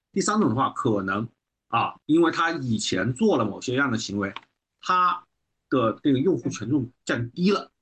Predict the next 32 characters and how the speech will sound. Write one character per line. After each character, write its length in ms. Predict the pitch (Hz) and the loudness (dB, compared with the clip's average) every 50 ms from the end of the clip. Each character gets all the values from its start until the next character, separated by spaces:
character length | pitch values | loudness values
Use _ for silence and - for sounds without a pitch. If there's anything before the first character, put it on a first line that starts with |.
| _ _ _ _ _ _ _ | _ _ _ _ _ _ _
那 260 | - 185 175 135 104 - | 0 0 2 0 0 -2
他 180 | - - 170 170 | -2 -2 -2 -2
可 200 | - - - 151 | -2 -2 0 0
以 100 | 180 143 117 | 0 0 0
叫 200 | - 220 196 165 | 0 0 0 2
到 140 | 135 135 123 | 2 0 0
的 80 | 104 101 | -2 -2
车 280 | - - - 139 135 | -4 0 2 2 2
变 260 | 135 135 - 147 123 | 2 2 2 2 2
低。 180 | 87 87 92 - _ _ _ _ _ _ | 0 -2 -6 -8 _ _ _ _ _ _
但 160 | - 277 285 269 | 0 0 2 2
是 240 | 277 277 - - - _ _ _ _ _ _ _ _ - _ _ - | 2 0 0 -2 -8 _ _ _ _ _ _ _ _ -20 _ _ -6
很 200 | - 147 127 123 | -4 -2 -2 0
多 220 | 139 226 285 311 | 2 2 2 2
时 340 | 277 - - - - - 117 | 2 0 -2 -4 -2 -2 -4
候 300 | 139 - 165 143 - - _ _ _ _ _ _ _ - | -2 -2 -2 -4 -4 -4 _ _ _ _ _ _ _ -4
我 100 | 131 117 | -2 0
们 180 | 120 151 160 - | 2 0 0 0
在 100 | 202 151 | -2 -2
思 180 | - - - 226 | -2 -4 -4 -4
考 140 | 214 - | -2 -2
的 80 | - 107 | -2 -2
时 60 | 107 | -2
候 80 | 101 101 | -4 -2
就 160 | - - - | 0 0 -2
思 260 | - - - - - | -2 -4 -10 -10 -8
考 140 | - - 92 | -6 -4 -4
到 80 | 110 107 | -4 -4
前 200 | - - 98 107 | -6 -6 -2 0
面 140 | 135 143 | 2 2
一 160 | 165 175 165 - | 2 2 0 -2
层， 180 | - - - | -4 -8 -14